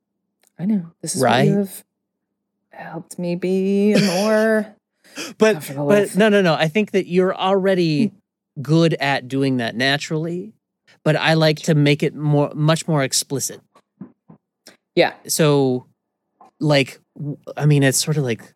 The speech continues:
Speaker 2: like, let's tap into the knowledge we already have.
Speaker 1: Sure.
Speaker 2: Right?
Speaker 1: We don't have to reinvent the wheel.
Speaker 2: And
Speaker 1: Let's see
Speaker 2: so,
Speaker 1: what we've already got.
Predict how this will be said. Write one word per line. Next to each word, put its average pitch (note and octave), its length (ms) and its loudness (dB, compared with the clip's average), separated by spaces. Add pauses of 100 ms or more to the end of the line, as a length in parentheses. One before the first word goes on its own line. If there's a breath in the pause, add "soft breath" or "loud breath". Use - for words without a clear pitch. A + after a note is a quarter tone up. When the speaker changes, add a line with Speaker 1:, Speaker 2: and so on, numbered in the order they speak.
(140)
Speaker 2:
like, A#2 220 -10 (100)
let's B2+ 180 -4
tap - 380 -4
into C3+ 300 2
the A#2 100 -2
knowledge A#2+ 480 0
we A#2+ 180 0
already A#2 320 0
have. B2 580 -2 (1900)
Speaker 1:
Sure. C#4 160 2
Speaker 2:
Right? D3 300 0
Speaker 1:
We E3+ 100 2
don't C4 140 -2
have A#3+ 120 0
to F3 100 -6
reinvent C#3+ 420 -2
the C3+ 80 -8
wheel. D3 340 -4
Speaker 2:
And C3+ 140 -2
Speaker 1:
Let's B2+ 100 -4
see - 60 -2
Speaker 2:
so, C3+ 360 2
Speaker 1:
what G#3+ 180 2
we've A#3 140 0
already B3 240 4
got. D4+ 300 0